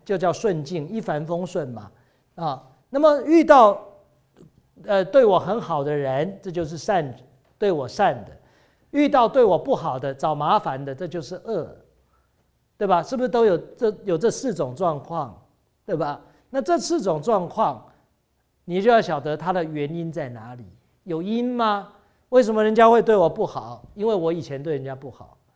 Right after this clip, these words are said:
为什么人家现在对我好？我以前对人家好。因为，所以所有的事情都没有偶然的。哦，都，都不，不会凭空出来的，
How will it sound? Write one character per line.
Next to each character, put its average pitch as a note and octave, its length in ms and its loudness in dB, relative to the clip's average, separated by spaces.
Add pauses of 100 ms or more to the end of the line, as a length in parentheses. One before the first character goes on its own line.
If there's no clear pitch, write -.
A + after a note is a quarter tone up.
(260)
为 C4 140 4
什 G#3 120 -2
么 G3 60 -2
人 G3 100 -2
家 G#3 120 0
现 G#3+ 160 -4
在 G3 100 -2
对 F3+ 160 -2
我 D#3+ 140 0
好？ B2 340 -16
我 E3+ 160 -6
以 E3+ 80 -10
前 C3+ 180 -12
对 D3 140 -8
人 C3 100 -12
家 C3 140 -10
好。 - 240 -20
因 A3 100 -8
为， A#3+ 160 -4 (140)
所 C#4 160 2
以 G#3 80 0
所 C4 240 4
有 B3 160 2
的 F3 100 -2
事 A3+ 160 -6
情 E3 200 -6
都 G3+ 120 0
没 G3+ 120 -4
有 G3+ 100 -2
偶 D3 220 -4
然 B2+ 280 -8
的。 B2 240 -14 (2000)
哦， F#3+ 400 -2
都， C4 280 4
都 C4 180 4
不， C#4 280 -10
不 C#4+ 200 -10
会 A3 200 4
凭 G3 300 -6
空 A3+ 340 -2 (160)
出 - 220 -6
来 C#3+ 240 -4
的， C#3 240 -10